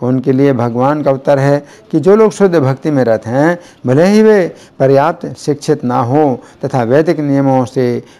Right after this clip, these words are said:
पूर्णतया अवगत ना हों, किंतु भगवान उनकी सहायता करते ही हैं, जैसा कि इस श्लोक में बताया गया है। भगवान अर्जुन को बताते हैं कि मात्र चिंतन से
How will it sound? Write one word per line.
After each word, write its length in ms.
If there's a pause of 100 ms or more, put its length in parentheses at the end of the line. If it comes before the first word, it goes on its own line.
(120)
पूर्णतया 500
अवगत 480
ना 180
हों, 420 (300)
किंतु 280
भगवान 520
उनकी 560 (220)
सहायता 500
करते 340
ही 140
हैं, 300 (320)
जैसा 280
कि 140
इस 200
श्लोक 380
में 280 (360)
बताया 380
गया 200
है। 200 (580)
भगवान 400
अर्जुन 480 (260)
को 140
बताते 440
हैं 240 (280)
कि 100
मात्र 460
चिंतन 460
से 240